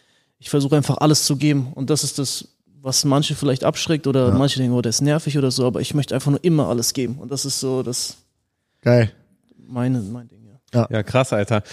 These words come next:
Speaker 3: Äh, nur weil du gesagt hast, dass du was, du meinst ja, du musst was hochladen noch, ne?
Speaker 1: Ja.
Speaker 3: Halt dich, fühl dich jetzt nicht von uns, äh,
Speaker 1: Ja,
Speaker 3: aufgehalten,
Speaker 1: ja.
Speaker 3: sonst, äh, du hast aber keinen Laptop dabei, ne?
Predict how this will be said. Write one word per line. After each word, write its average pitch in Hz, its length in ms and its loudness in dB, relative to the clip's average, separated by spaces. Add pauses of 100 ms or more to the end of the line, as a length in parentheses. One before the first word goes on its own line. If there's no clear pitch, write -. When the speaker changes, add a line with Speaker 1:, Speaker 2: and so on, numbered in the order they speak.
(140)
Speaker 3:
Äh, 120 200 4
nur 135 380 2
weil 143 100 4
du 135 100 0
gesagt 131 320 0
hast, 120 200 -6
dass 120 140 -2
du 113 60 -4
was, 107 260 0
du 113 140 -2
meinst 117 240 0
ja, 120 60 0
du 117 60 2
musst 117 200 0
was 113 160 -2
hochladen 98 440 4
noch, 87 160 -4
ne? 120 240 0
Speaker 1:
Ja. 135 160 -6 (160)
Speaker 3:
Halt 123 200 4
dich, 120 160 -2 (180)
fühl 131 140 -2
dich 120 100 0
jetzt 120 180 0
nicht 131 140 0
von 123 140 0
uns, 131 320 0
äh, - 160 4
Speaker 1:
Ja, - 80 2
Speaker 3:
aufgehalten, 139 580 4
Speaker 1:
ja. 147 280 -2
Speaker 3:
sonst, 123 300 2
äh, 113 320 4
du 117 140 0
hast 135 160 2
aber 120 120 2
keinen 123 180 0
Laptop 123 300 0
dabei, 95 280 -2
ne? 165 160 -2